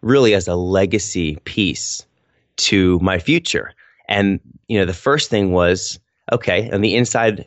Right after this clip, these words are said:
cover of my book, of my Freedom Journal, when I got it in the mail, I actually have, you know, since I have four kids, this applies more to the dads maybe,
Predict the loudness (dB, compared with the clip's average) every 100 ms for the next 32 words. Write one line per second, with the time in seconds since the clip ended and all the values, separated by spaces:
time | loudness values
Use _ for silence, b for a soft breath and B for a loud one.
0 | _ -4 -2 2 2 2 -2 -2 0 0
1 | 0 -6 -4 0 0 2 2 4 4 2
2 | 2 2 2 2 2 2 0 -2 b b
3 | b b -6 -4 -4 -8 -6 -4 -2 -2
4 | -4 -8 -6 -4 -4 -4 0 0 0 -4
5 | -4 -2 -2 -2 -6 -2 0 0 0 -2
6 | -4 -6 -4 -2 0 -2 -4 -6 -8